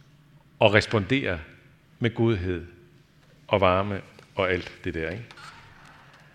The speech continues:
Og derfor siger Johannes det også så fuldstændig indlysende klart.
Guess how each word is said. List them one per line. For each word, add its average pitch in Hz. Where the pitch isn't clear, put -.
Og -
derfor 196
siger 226
Johannes 156
det 135
også 165
så 170
fuldstændig 214
indlysende 156
klart. 107